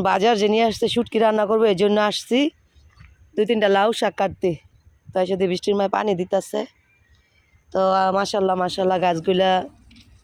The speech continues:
আস্তে আস্তে ই হইতাছে। তো এগুলো রোজার, রমজানের জন্য আর কি লাগানো হয়েছে। রমজান মাসে আর কি বেগুনটা লাগে বেশি, আর সবচেয়ে বড় কথা হলো রমজান মাসে বেগুনের দামটাও থাকে বেশি।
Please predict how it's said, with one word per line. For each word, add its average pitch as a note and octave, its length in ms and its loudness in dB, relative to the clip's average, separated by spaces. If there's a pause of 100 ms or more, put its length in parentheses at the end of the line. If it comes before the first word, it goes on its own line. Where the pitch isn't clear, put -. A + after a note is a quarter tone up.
(260)
আস্তে - 180 -6
আস্তে G3 220 -2
ই G#3 80 4
হইতাছে। F#3+ 440 0 (1700)
তো - 100 -2
এগুলো G#3+ 200 2
রোজার, A3 360 2 (200)
রমজানের B3+ 380 2
জন্য G#3+ 140 2
আর G3 120 0
কি G#3+ 40 2
লাগানো G3 340 2
হয়েছে। G3+ 360 -2
রমজান G3+ 320 0
মাসে A#3 260 -2
আর F3 120 0
কি F#3+ 80 -4
বেগুনটা F#3 420 0 (680)
লাগে F#3+ 260 0
বেশি, G3 340 -2 (340)
আর D#3+ 380 0 (100)
সবচেয়ে F#3 280 -6
বড় G3 120 2
কথা G3+ 180 -4
হলো F#3+ 140 0 (100)
রমজান G3+ 220 0
মাসে G3 300 -2 (640)
বেগুনের C4 420 4
দামটাও A3+ 380 0
থাকে F#3 240 -2
বেশি। E3 340 -4